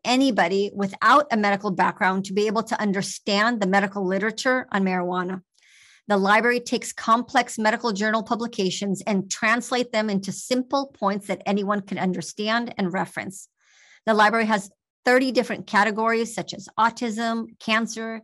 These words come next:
cannabis hyperemesis syndrome, cardiovascular health, contaminants, depression, domestic violence, drug interactions, emergency visits, and psychosis. And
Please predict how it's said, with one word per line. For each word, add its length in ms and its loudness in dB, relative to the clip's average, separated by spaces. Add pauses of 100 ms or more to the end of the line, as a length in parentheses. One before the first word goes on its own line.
cannabis 400 0
hyperemesis 600 -2
syndrome, 580 -4 (540)
cardiovascular 760 2
health, 340 4
contaminants, 640 -2
depression, 540 -2
domestic 400 -2
violence, 460 2
drug 180 2
interactions, 560 0
emergency 420 -4
visits, 420 -4
and 140 -2
psychosis. 680 -8
And 260 -8